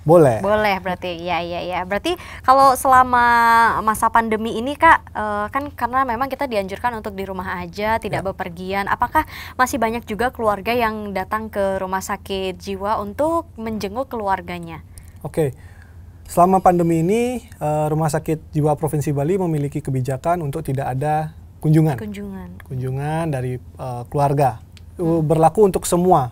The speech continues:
Speaker 2: Hmm.
Speaker 1: Berlaku untuk semua pasien ya. Eh, termasuk misalkan, eh, se-, hanya yang dibolehkan adalah ketika penjemputan saja. Ketika penjemputan pun itu hanya boleh dilakukan di depan.
Speaker 2: Depan.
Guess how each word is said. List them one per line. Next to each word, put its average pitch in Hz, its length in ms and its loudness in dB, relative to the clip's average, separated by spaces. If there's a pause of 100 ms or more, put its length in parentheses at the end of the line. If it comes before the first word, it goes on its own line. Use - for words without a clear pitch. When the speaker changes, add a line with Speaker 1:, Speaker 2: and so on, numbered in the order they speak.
(120)
Speaker 2:
Hmm. 208 240 -14
Speaker 1:
Berlaku 135 320 -2
untuk 156 160 -4
semua 143 200 -4
pasien 143 400 0
ya. 117 160 -8 (560)
Eh, 127 260 -6 (100)
termasuk 139 440 -2
misalkan, 165 600 0 (360)
eh, - 300 -14
se-, - 300 -8
hanya 208 280 6
yang 202 120 6
dibolehkan 170 520 6
adalah 180 200 0
ketika - 280 -2
penjemputan 151 600 0
saja. 131 400 -4
Ketika 151 320 -2
penjemputan 139 560 -2
pun 233 400 6
itu 131 200 -6
hanya 160 240 0
boleh 147 220 0
dilakukan 147 460 -2
di 185 160 -2 (320)
depan. 131 360 2
Speaker 2:
Depan. 190 280 -14